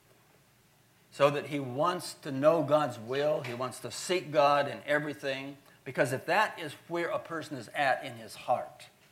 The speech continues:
then God is going to show him whatever he needs to see to do what God wants him to do. But the answer would be no if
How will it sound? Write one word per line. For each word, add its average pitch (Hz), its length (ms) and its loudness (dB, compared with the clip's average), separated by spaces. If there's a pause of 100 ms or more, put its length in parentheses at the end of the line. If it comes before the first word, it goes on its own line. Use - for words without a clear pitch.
(580)
then 135 260 -2
God 175 360 6
is 143 120 -4
going 151 220 0
to 135 100 -10
show 214 400 2
him 117 180 -6 (1040)
whatever 160 540 8
he 139 220 -4
needs 135 520 -4
to 123 100 -14
see 123 480 -8 (1160)
to 139 160 -4
do 151 300 4
what 147 340 0
God 131 300 4
wants 156 260 2
him 120 240 -8
to 127 100 -6
do. 175 320 0 (960)
But 156 380 0 (120)
the 165 140 2
answer 196 240 4
would 151 180 0
be 135 140 0
no 127 800 6
if 165 300 0